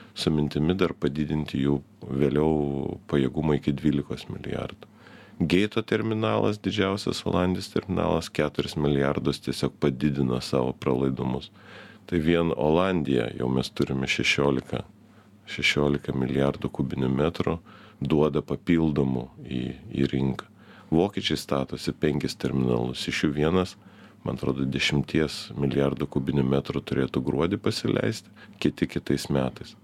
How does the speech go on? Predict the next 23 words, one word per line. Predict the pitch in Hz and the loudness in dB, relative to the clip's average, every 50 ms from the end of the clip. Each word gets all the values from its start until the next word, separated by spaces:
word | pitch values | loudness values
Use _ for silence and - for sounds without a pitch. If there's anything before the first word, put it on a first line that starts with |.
| - - - - - | -20 -20 -20 -20 -16
Saugyklos | - - - - 76 73 80 90 - - 101 95 - - | -10 -4 0 0 2 2 2 0 2 2 2 2 2 -2
užpildytos | 73 - - - 73 71 73 69 71 69 - - 67 - | -6 -8 -4 0 0 2 2 2 0 -2 -4 -4 -6 -4
pilnai. | - - 71 67 67 69 64 60 - - - - - - - - - - - - - - - - - - - | -2 0 0 0 0 0 -2 -2 -4 -8 -18 -20 -20 -20 -20 -20 -20 -20 -20 -20 -20 -20 -20 -20 -10 -4 -2
Dabar | 78 76 76 87 92 101 | 0 2 2 2 2 4
mes | 101 90 87 - - | 4 2 2 0 -2
stebim | - - 80 80 80 80 78 73 | -2 0 0 0 2 0 -2 0
tokią | - 76 71 - 69 67 | 0 -2 -2 -2 -2 -6
situaciją | - - - 73 71 82 95 98 - - 107 104 101 | -4 -2 0 0 2 2 0 -2 -2 0 2 2 2
su | 92 - - 71 65 | 0 -2 -4 -2 0
vartojimu, | 67 65 - - - 78 85 95 104 104 104 104 101 - - - - - - - - - - - | 0 0 -2 0 0 2 2 4 2 2 2 0 -2 -4 -8 -20 -20 -20 -20 -20 -20 -18 -8 -2
ar | 80 80 80 82 78 | 0 0 2 2 2
nebus | 82 80 78 80 92 - - | 2 2 2 2 0 -2 0
tas | - 76 - - | -2 -2 0 2
lūžis, | 80 80 82 92 101 104 98 87 - - | 2 4 4 4 4 2 0 0 -2 -2
kai | - 80 73 69 69 - - - - - - - - - - - - - - - - | 0 0 0 0 0 -4 -12 -20 -20 -20 -20 -20 -20 -20 -20 -20 -20 -20 -20 -10 -2
paaiškės, | 69 67 69 67 - - - - 73 71 71 - | 0 0 2 2 0 -2 -2 0 0 0 0 -2
kad | - - 73 - | -4 -4 -4 -4
tų | - 73 71 | -4 -4 0
dujų | 71 78 73 71 69 65 - - - - - - - | 2 4 4 4 4 2 -2 -8 -20 -20 -10 -2 -2
yra | 73 67 65 - | 0 0 0 -2
pakankamai. | - 71 - - 104 92 76 71 - 62 - - - - - - - - - - - - - | -4 -4 -2 0 0 -2 -2 -4 -6 -8 -10 -10 -16 -18 -20 -20 -20 -20 -20 -20 -12 -4 -2
Dabar, | 69 69 69 82 90 98 101 104 | 0 2 2 2 2 2 2 0
aišku, | 107 - - - 110 101 98 | 0 -2 -2 0 2 2 2